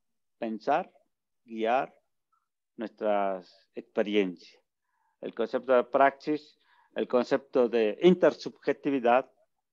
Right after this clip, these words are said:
de ahí la import-, de la propuesta de todos somos sujetos, pues,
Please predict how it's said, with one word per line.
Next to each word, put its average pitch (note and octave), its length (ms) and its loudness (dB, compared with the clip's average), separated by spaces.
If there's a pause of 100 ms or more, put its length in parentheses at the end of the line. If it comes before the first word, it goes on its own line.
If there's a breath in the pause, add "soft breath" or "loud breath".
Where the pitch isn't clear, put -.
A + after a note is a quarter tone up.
(340)
de A2 160 -4
ahí B2 240 -2
la B2 100 0
import-, A2+ 340 -6
de G#2 920 0
la G#2+ 140 -2
propuesta A#2+ 500 -4
de F2+ 240 -6 (200)
todos C3 220 2
somos A#2 280 -6
sujetos, - 500 -10
pues, - 240 -14